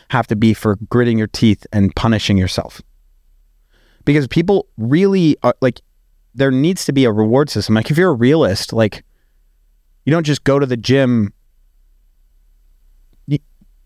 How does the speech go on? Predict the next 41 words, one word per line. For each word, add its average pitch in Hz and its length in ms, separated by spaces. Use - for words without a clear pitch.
there 143 140
has 160 280
to - 80
be 139 100
something - 920
at, 123 160
at 135 100
the 151 80
back 139 220
of 147 60
your 139 80
mind. 123 260
Someone 214 260
could 220 80
be 208 80
like, 160 240
"Uh, 151 120
you 156 120
know, 147 80
I 160 80
don't 175 160
care 165 160
if 151 80
I 156 80
get 143 120
stronger. 131 460
I 131 80
go 143 120
to 143 60
the 135 80
gym 127 200
to 127 100
make 120 140
myself 117 340
feel 104 220
better." 90 340
Oh, 214 140
there's 214 220
your 220 120
reward, 214 440
right? 170 240